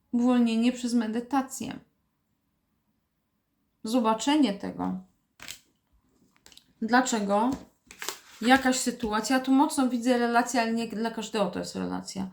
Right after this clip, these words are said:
Dlaczego właśnie jakaś sytuacja, jaka re-, jakaś relacja tyle emocji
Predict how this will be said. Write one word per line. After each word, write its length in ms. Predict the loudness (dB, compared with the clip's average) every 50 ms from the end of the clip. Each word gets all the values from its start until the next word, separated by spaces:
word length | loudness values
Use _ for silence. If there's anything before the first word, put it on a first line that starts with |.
| -14 -20 -20 -20 -12 -4
Dlaczego 420 | -2 -2 -2 0 0 2 2 2 0
właśnie 260 | 0 -2 -2 -4 -6
jakaś 220 | -6 -6 -8 -10
sytuacja, 580 | -8 -8 -10 -8 -4 -4 -2 -2 -4 -4 -6 -6
jaka 180 | -6 -4 -4
re-, 340 | -4 -2 -2 -2 -2 -4 -6 -6
jakaś 380 | -8 -6 -6 -6 -6 -8 -8 -6
relacja 380 | -6 -4 -4 -4 -4 -4 -8 -8
tyle 300 | -6 -6 -4 -4 -4 -2
emocji 680 | -2 -2 -2 -2 -2 -4 -6 -10 -12 -12 -12 -14 -16